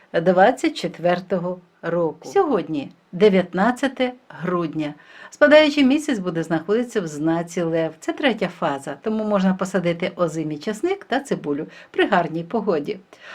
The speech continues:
Але розсаду не турбуємо. Не можна поливати та підживлювати рослини. Вже можна проводити обрізку саду та зелені операції на будь-яких рослинах, але при гарній сонячній погоді.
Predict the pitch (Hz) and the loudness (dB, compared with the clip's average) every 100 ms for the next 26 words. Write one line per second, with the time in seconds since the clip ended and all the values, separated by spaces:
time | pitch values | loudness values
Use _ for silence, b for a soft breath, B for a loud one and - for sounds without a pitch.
0 | B - 190 196 208 180 160 185 190 - | B 2 4 6 6 4 2 0 -2 0
1 | 214 233 208 175 175 185 185 175 156 170 | 2 2 -2 -2 -2 -2 -4 -4 -4 -2
2 | 170 160 160 160 170 B B B 202 208 | 0 0 -2 -4 -8 B B B 0 2
3 | 208 208 190 202 196 190 226 233 190 170 | 2 0 2 4 6 4 2 -2 -6 -6
4 | 175 147 165 180 165 151 151 147 156 151 | -6 -4 -4 -2 -4 -6 -8 -8 -8 -10
5 | - 151 147 147 147 B B B B 165 | -6 -4 -4 -6 -12 B B B B -4
6 | 214 320 233 185 190 190 202 190 175 170 | 0 2 2 0 -2 -2 0 0 0 -4
7 | 185 214 190 190 160 - - 139 - 175 | -2 2 2 2 0 -4 -10 -10 -4 -2
8 | 156 156 180 190 208 175 170 165 160 156 | 0 -2 -4 -2 0 2 2 2 0 -2
9 | 170 170 190 226 - 233 208 208 262 233 | -2 0 0 -2 -4 -2 0 2 2 2
10 | 196 247 240 233 233 226 240 240 196 180 | 0 0 -2 -2 -4 -2 -4 0 0 0
11 | 170 - B B - 208 202 196 262 311 | -6 -14 B B 2 4 6 6 2 0
12 | 214 185 175 185 226 208 160 - 170 220 | -2 -2 0 0 0 -2 -4 -6 -4 -4
13 | 220 160 156 156 175 160 151 147 143 | -6 -8 -10 -8 -8 -4 -4 -6 -10